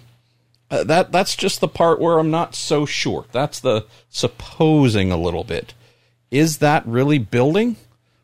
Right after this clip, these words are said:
or is that just doing what everyone else does, trying to get to the same young audience and convert? I don't know if I have answers. I mean, I'm not a marketing and promotions person, but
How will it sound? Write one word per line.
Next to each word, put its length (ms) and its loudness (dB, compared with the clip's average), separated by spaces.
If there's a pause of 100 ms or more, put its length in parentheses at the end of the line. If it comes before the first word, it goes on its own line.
(140)
or 200 2
is 120 0
that 220 -2
just 360 -2 (380)
doing 260 0
what 120 0
everyone 300 0
else 200 0
does, 260 2
trying 220 0
to 60 0
get 160 -2
to 60 -2
the 120 0
same 680 0
young 240 2
audience 580 -2 (540)
and 320 2
convert? 540 0 (1400)
I 100 -6
don't 220 2
know 80 4
if 100 2
I 60 4
have 180 4
answers. 560 0 (400)
I 40 -20
mean, 140 -8
I'm 180 0
not 200 2
a 60 2
marketing 420 0
and 100 0
promotions 520 -2
person, 420 -4
but 220 0